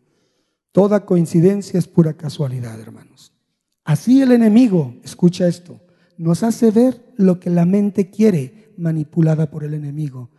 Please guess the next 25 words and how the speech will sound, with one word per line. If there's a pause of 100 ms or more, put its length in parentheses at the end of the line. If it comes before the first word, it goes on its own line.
(160)
con
manifestaciones (220)
que
le
dan
fuerza (180)
al
ataque
del
enemigo. (1400)
Cultiva
eso
que
te
estoy
diciendo,
hermano. (100)
Guárdalo
en
tu
corazón,
atesóralo. (380)
Por
eso, (840)
Biblia,